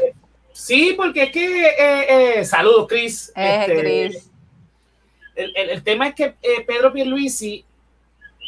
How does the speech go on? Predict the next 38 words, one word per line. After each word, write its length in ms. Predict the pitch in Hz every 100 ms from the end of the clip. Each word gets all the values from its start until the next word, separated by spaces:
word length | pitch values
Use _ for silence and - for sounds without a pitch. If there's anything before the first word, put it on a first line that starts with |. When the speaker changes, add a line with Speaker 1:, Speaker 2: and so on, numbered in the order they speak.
| - _ _
Speaker 1:
lo 220 | 135 165 147
vimos 300 | 180 269 302
como 200 | 254 220
comisionado 420 | 190 156 175 190
residente 440 | 220 220 220 226
durante 360 | 220 160 147 139
ocho 320 | 135 139 202
años 380 | 151 135 131 170 -
y 100 | 139
lo 120 | 131
vimos, 480 | 131 175 202 160 180 _ _
eh, 240 | 165 139
bajo 240 | 135 131 135
la 80 | 127
gobernación 420 | 127 123 123 139
de 120 | 160
Pedro 240 | 156 151
Rosselló 500 | 160 147 175 160 160 - _ _ _ -
como, 800 | 143 139 135 131 127 123 117 -
este, 580 | 135 139 143 123 117 131
secretario 400 | 139 120 123 131
de 60 |
Justicia. 500 | 143 - - - 127 139 - _ _ - _ _ _
Digo, 280 | 190 185 143 -
yo 200 | - 190
tengo 240 | 190 226 226
leve 240 | 214 226
recuerdo 400 | 202 - 196 196
de 80 | 208
eso. 120 | 156
Yo 120 | 131 151
era 80 |
muy 140 | 175 175
niño 220 | 180 175
para 120 | 160
cuando 240 | 156 151 151
él, 160 | 156 165
él 260 | 156 160